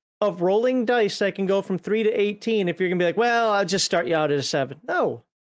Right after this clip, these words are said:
No. No. Make your game design fit the dice, or make it a point buy system or something like that. Um, like I said, uh, Heathen Dog and I agree pr-, on the eighty percent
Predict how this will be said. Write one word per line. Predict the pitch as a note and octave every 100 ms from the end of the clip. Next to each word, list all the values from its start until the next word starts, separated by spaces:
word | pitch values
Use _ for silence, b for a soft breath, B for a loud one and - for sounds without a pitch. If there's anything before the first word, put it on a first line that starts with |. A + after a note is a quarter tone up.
| _ _ _ _ _ -
No. | - D3+ C#3 _ _ _ -
No. | - _ _ _ _ _ _ _ _ _ _ _ _ _ _ _ _ -
Make | E3+ G3+
your | C4 B3
game | A#3+ A3 A3
design | G#3 F3+ F3 F3 F3+ - -
fit | E3+ E3+
the | D#3+
dice, | D#3+ D3 - - -
or | E3 F3+ G3+
make | F#3+ F#3+
it | G#3
a |
point | G#3 G3 F3+ -
buy | C#3 C3
system | - D3 - C3+ B2
or |
something | - D#3 - D3+
like | C#3+ C#3
that. | A2+ - _ _ _ _ _ _ _ _ _ -
Um, | D3 C#3 C3 B B B B _
like | D#3+
I |
said, | - F3 D#3+ B -
uh, | G#3+
Heathen | A3 F#3+ B3 D#4+
Dog | D#4 C#4 A3+
and |
I | A3 A3
agree | F3+ E3+ F#3+ F#3 - _ - -
pr-, | G#3
on | - F3+
the | F3
eighty | - G3 G3+
percent | G3+ E3 F#3 E3+